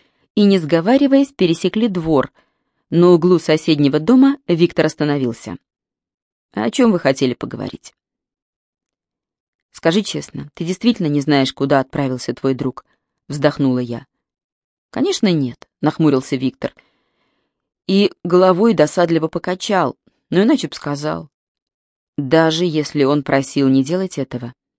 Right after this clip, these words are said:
«Я честно не знаю», сказал он серьёзно.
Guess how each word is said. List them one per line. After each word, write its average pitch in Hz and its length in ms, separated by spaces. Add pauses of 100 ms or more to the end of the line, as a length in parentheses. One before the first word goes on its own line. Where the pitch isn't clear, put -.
(580)
«Я 185 200
честно - 340
не 127 100
знаю», 131 340 (480)
сказал 165 420
он 147 100
серьёзно. 117 500